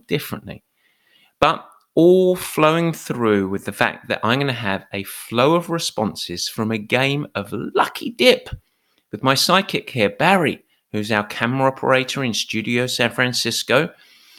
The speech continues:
as well as all things Purple Patch Podcast. Now, a lot more of that later,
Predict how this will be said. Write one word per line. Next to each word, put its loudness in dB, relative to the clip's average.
as -4
well 2
as 0
all 6
things -2
Purple 0
Patch -8
Podcast. 0
Now, 4
a 4
lot 2
more 2
of -4
that -2
later, -4